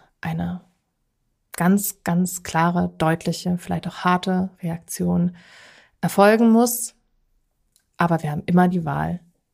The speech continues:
in Beziehung zu bleiben. Und ja, mit diesen Worten möchte ich diese erste Folge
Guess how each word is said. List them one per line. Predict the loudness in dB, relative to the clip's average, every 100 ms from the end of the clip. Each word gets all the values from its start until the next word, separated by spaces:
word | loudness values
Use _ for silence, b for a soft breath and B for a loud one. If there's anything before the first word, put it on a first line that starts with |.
| _ _ _ 0
in | 0
Beziehung | 0 -4 -6 -8 -12
zu | -18 -20
bleiben. | -16 -14 -14 -14 _ B B B B B B B _
Und | 4 4 4 2 -2 0
ja, | 0 2
mit | 0 4
diesen | 4 6
Worten | 6 4 4 2
möchte | 2 2 -2
ich |
diese | -2 -2
erste | 0 2 2 0 -8
Folge | -2 0 0 0 0 0 -2